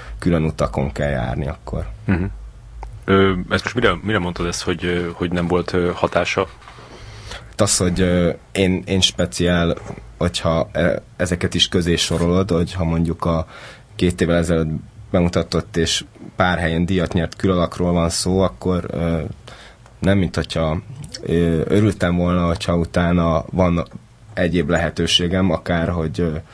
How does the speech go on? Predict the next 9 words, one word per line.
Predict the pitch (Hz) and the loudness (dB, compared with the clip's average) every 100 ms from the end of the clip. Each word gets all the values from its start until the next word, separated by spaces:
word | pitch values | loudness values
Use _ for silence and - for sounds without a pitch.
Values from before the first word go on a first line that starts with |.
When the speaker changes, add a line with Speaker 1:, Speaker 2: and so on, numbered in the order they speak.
| - - - - - - - | -20 -20 -18 -16 -14 -16 -8
Speaker 1:
amik | - 78 82 | 0 0 2
még | 90 80 | 2 2
itt | 82 - | 2 2
a | 82 | 2
beszélgetés | 80 87 87 85 82 - | 2 0 0 -2 -2 0
legelején | 87 85 85 85 | 2 2 2 2
voltak, | 82 80 82 | 2 0 0
bármilyen, | 78 85 82 80 80 73 50 - 62 | 2 2 2 2 0 0 -4 -12 -6
ö, | 80 82 78 76 | 0 0 0 -2